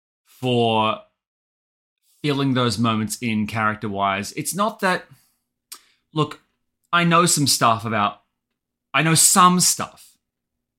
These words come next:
It, maybe it's been changed by now, but I know some stuff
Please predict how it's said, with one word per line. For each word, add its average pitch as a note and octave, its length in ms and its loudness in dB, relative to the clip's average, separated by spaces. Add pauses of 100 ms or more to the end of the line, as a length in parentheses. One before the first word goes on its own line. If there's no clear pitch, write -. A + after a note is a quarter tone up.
(420)
It, F3 120 -10 (200)
maybe F3+ 340 4
it's E3+ 140 -8
been C#3 140 -2
changed B2 420 -2
by G2+ 160 -2
now, F#2+ 220 -6
but B2 100 -2
I B2+ 60 0
know D3 180 0
some D3+ 400 2
stuff A#2+ 420 0